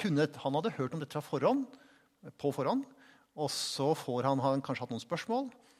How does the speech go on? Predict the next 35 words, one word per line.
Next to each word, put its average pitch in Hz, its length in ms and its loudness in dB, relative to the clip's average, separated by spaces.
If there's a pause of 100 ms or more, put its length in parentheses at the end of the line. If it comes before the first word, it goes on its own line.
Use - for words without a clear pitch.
(140)
og - 80 -20
så 127 120 -8
skriver - 260 -10
han: - 100 -16
«Se 131 140 -6
her 120 100 -4
nå 104 80 -6
her. 92 160 -8 (640)
Sånn 170 380 2 (140)
foregikk 110 360 -4
dette, 180 300 -2 (420)
og - 80 -12
se 120 160 -2
hvor 113 80 -6
troverdig 101 440 -8
det - 100 -6
er.» - 160 -16 (420)
Og - 80 -6
så 277 220 6
skriver 190 240 4
han 170 100 4
en 151 80 2
bok 139 180 -4
til, 117 220 -2 (460)
ikke - 100 -18
sant? 254 240 4
Så - 140 -8
vi 151 100 0
tenker 147 240 2
at 120 80 2
det 135 60 6
er 143 40 4
jo 143 60 -2
samme 131 240 0
forfatteren 240 720 0